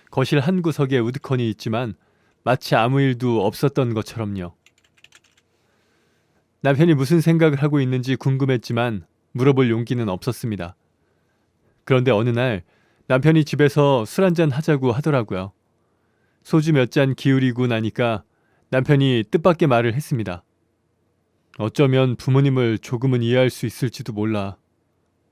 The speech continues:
제가 무슨 소리냐고 되물었더니 말을 잇더라고요.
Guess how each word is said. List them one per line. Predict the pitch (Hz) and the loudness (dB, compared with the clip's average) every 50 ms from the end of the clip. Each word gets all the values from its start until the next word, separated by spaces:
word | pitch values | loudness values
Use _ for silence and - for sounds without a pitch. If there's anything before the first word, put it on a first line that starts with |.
| _ _ | _ _
제가 | _ - 151 147 151 | _ -2 2 2 2
무슨 | 123 135 - - 180 | 2 2 0 2 0
소리냐고 | 165 170 170 160 165 160 147 143 143 | 2 2 0 2 2 2 2 0 0
되물었더니 | - 139 123 127 127 123 - - 117 117 123 123 120 110 98 90 - | 0 0 0 0 0 -2 -2 -2 -2 -2 -2 -2 -2 -4 -6 -8 -8
말을 | _ 117 117 117 127 120 | _ 0 0 0 0 0
잇더라고요. | 110 110 - 135 120 110 107 101 95 95 92 98 101 | -2 -4 -2 -2 -2 -2 -2 -4 -6 -8 -10 -10 -12